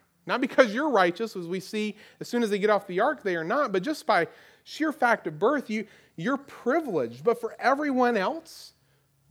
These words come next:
ev-, all these other countless thousands or millions of people perhaps on the earth, by sheer fact of their birth, they don't have that same privilege. They are by sheer fact of birth disadvantaged.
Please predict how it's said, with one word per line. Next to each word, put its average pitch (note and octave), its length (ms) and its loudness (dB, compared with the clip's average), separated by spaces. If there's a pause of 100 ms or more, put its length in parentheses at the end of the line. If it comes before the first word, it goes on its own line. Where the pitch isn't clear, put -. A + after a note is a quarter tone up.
(160)
ev-, A3 160 4
all C4+ 180 6
these A#3+ 180 0
other B3+ 460 0 (200)
countless B3 460 -2
thousands A#3+ 560 0
or G3 60 0
millions A3 460 0
of - 120 -4
people A#3+ 320 -6
perhaps A#3+ 520 0
on A3+ 100 -2
the F#3+ 140 -2
earth, C4+ 240 -4 (560)
by A3+ 140 6
sheer C4+ 380 -4
fact B3+ 400 4
of G#3 160 -10
their A#3+ 200 4
birth, E3+ 340 -2 (680)
they G#3+ 100 2
don't D#4 160 -2
have C4 240 -6
that C#3 160 -4
same A#2 240 -12
privilege. F#2+ 560 -16 (1080)
They F3+ 140 4
are C4+ 160 6
by G#3 200 6
sheer A#3+ 280 -6
fact A3 420 2
of D3+ 180 -8
birth G#3 400 0 (360)
disadvantaged. G#3 1000 -2